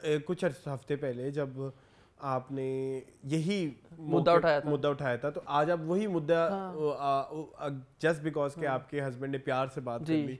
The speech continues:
Speaker 2: हाँ।
Speaker 1: बात तो वही है, गलत
Speaker 2: बात
Speaker 1: ही है।
Speaker 2: तो वही है, बात तो वही है, लेकिन आप अब, अब क्योंकि, अ, उधर से आ रहे हैं, कान इधरों फड़न लग गए, तो मतलब ठीक है, कान तो इधरों फड़ोगे, उधर फड़ोगे, सही
Speaker 1: हाँ,
Speaker 2: मिलेगा।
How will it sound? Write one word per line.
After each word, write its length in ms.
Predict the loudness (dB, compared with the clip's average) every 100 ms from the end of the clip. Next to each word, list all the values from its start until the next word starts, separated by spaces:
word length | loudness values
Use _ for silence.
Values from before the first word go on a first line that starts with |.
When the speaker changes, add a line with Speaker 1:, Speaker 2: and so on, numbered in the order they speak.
| -10
Speaker 2:
हाँ। 400 | -12 -10 -14 -8 10
Speaker 1:
बात 300 | 12 12 10
तो 60 |
वही 220 | 8 10
है, 120 | 10 8
गलत 140 | 12
Speaker 2:
बात 200 | 12 12
Speaker 1:
ही 60 | 10
है। 60 |
Speaker 2:
तो 60 | 6
वही 260 | 4 2
है, 160 | 0 -4 -12 _ _ _ _ _ _ _ -8
बात 240 | -8 -6
तो 120 | -6
वही 180 | -6 -8
है, 140 | -12 -8
लेकिन 240 | -4 -2 2
आप 220 | 2 2
अब, 260 | -2 -4 -4
अब 260 | -4 -2
क्योंकि, 440 | -2 2 2 2 -4 -20 -20 -2
अ, 140 | -2 -2 -10 -20 -20 -20 -14 -4 2
उधर 220 | 10 10
से 160 | 10 12
आ 160 | 12
रहे 120 | 12 8
हैं, 80 |
कान 240 | 8 8 10
इधरों 180 | 10 10
फड़न 200 | 10 10
लग 200 | 10 8
गए, 100 | 4
तो 140 | 4
मतलब 260 | 4 2 4
ठीक 200 | 6 8
है, 80 | 8
कान 220 | 6 4
तो 80 | 4
इधरों 200 | 4 6
फड़ोगे, 260 | 6 6
उधर 140 | 4 2
फड़ोगे, 260 | 2 2
सही 100 | 2
Speaker 1:
हाँ, 60 | 2
Speaker 2:
मिलेगा। 360 | 6 6 6